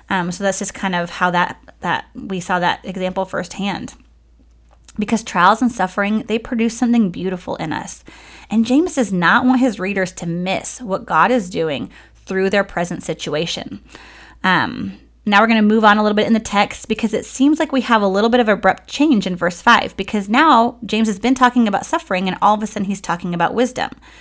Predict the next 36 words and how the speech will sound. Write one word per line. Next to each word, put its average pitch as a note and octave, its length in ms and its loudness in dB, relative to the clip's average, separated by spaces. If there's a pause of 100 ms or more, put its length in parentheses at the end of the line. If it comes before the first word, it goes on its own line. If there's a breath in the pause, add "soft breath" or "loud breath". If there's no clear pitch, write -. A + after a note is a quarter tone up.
(320 loud breath)
So G#3+ 180 0
is G3+ 80 2
this A3 140 0
a G#3+ 40 0
new G3 160 -2
thought? G3+ 380 4
Well, G#3 140 -2
look B3 220 0
at D#4 100 -6
the C#4 140 -2
end G3 200 -2
of F#3 120 -2
verse F3 280 -2
four. - 340 -4 (520 soft breath)
James C4+ 340 0
tells F3+ 280 -2
us E3+ 180 -2
that - 180 -8
trials F3+ 400 0
are G#3+ 80 -4
gonna A#3+ 220 2
help F#3 320 -2
us F3+ 80 -4
to - 140 -8
be F3 100 -4
perfect F3 440 -8
and F#3 120 -8
complete, - 560 -8 (280 loud breath)
lacking E3+ 500 0
in E3 260 -4
nothing. D#3 500 -6 (300 soft breath)
And G3+ 100 2
then A3+ 100 4
in A3+ 80 2
verse G#3+ 220 0
five, A3+ 540 2